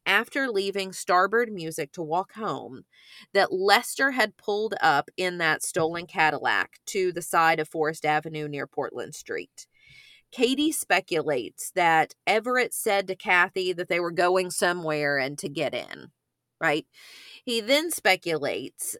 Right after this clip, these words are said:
that it's then when Kathy meets Reed Purley. And remember, Lester Everett, he's the older man that Kathy is smitten with. So, of course, she would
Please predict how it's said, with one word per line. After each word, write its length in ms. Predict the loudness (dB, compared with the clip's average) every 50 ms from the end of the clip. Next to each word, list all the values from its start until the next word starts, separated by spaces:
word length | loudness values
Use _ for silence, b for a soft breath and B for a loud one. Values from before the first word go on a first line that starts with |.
| _ -18
that 800 | -8 0 4 4 6 6 6 4 4 2 0 -4 -8 -12 -12 -12 _ _ _ _ _ _ _ _ _ _ _ -2
it's 220 | -2 -2 -2 -6
then 600 | -8 -2 0 2 2 4 2 2 0 -2 -2 -4
when 240 | -2 -2 -2 -2 -4
Kathy 500 | -6 -2 2 2 2 2 0 -4 -8 -8
meets 520 | -6 -6 -6 -6 -8 -10 -10 -12 -12 -12 -12 -12 -10
Reed 580 | -10 -6 -4 -4 -2 -2 -2 -2 -4 -6 -10 -18 _ _ _ _ _ _ _
Purley. 560 | -4 -4 -4 -2 -4 -6 -10 -12 -14 -16 -18 _ B B B B B B B B B
And 100 | 0 0
remember, 540 | 2 2 2 2 4 4 4 4 4 2 0 _ _ _ _ -6 -2
Lester 420 | 2 4 4 4 2 2 4 4
Everett, 320 | 4 4 4 2 2 0 0
he's 200 | -2 -6 -4 -2
the 160 | -2 0 2
older 300 | 2 2 2 2 0 -2
man 360 | -2 -2 -2 -2 -4 -4 -8 _ _ _
that 340 | -2 0 2 2 0 -2 -4
Kathy 380 | -2 0 0 2 2 0 -4
is 100 | -4 -4
smitten 440 | -4 -4 -2 -2 -2 -2 -2 -4 -6
with. 240 | -4 -2 -4 -4 -4
So, 240 | -2 0 2 2 2
of 140 | 2 0
course, 360 | 0 0 2 4 4 2 2 0
she 180 | -4 -4 -2
would 260 | -2 -2 -4 -4 -6